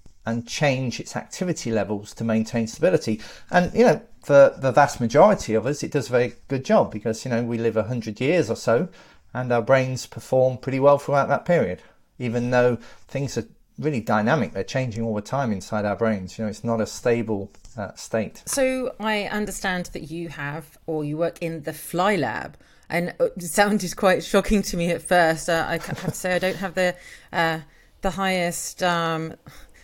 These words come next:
Speaker 2: opinion on flies, which is probably an awful thing from an evolutionary perspective, <laughs> but also, um, and what the place that, what they play in, um, the food chain. But please tell us more about the benefits of working with flies and what you do with them and actually how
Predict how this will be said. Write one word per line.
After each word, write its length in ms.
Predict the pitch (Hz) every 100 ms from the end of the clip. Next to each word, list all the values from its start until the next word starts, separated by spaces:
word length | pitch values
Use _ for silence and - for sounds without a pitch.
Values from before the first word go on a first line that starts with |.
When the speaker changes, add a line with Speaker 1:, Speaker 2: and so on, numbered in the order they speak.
| -
Speaker 2:
opinion 500 | 214 - 254 240 208
on 220 | 214 208 208
flies, 440 | - 196 185 196
which 200 | 233 -
is 120 | 226
probably 320 | - 269 214
an 80 | 208
awful 220 | 226 220
thing 180 | 196 180
from 140 | - 185
an 60 |
evolutionary 640 | 196 185 202 247 262 196 160
perspective, 760 | 170 - 160 - 160 214 254 - - 262 233 226
<laughs> 480 | 247 220 285 294 -
but 140 | 240
also, 560 | 247 247 254 220 214 214
um, 200 | 208 202
and 160 | 190 202
what 160 | 208
the 100 | 196
place 380 | 190 208 202 -
that, 240 | - 190
what 160 | 180 202
they 160 | 190 185
play 380 | 196 185 180
in, 420 | 180 185 180 180 180
um, 600 | 175 170 170 170 170 160 - - _
the 80 | 185
food 240 | 214 214 -
chain. 400 | - 151 208 208 - - _ -
But 440 | 226 151 - -
please 360 | - 240 254 247
tell 140 | 196
us 160 | 180 190
more 360 | 190 185 151 -
about 640 | 147 165 151 151 - -
the 80 | -
benefits 600 | 190 202 - 156 - -
of 80 | 147
working 340 | 170 165 160
with 100 | 147
flies 420 | - 151 147 147
and 80 | 156
what 140 | 165 175
you 140 | 165
do 240 | 151 165
with 100 | 156
them 180 | 143 139 151
and 160 | 147 160
actually 440 | 156 - - 147
how 420 | 147 151 147 143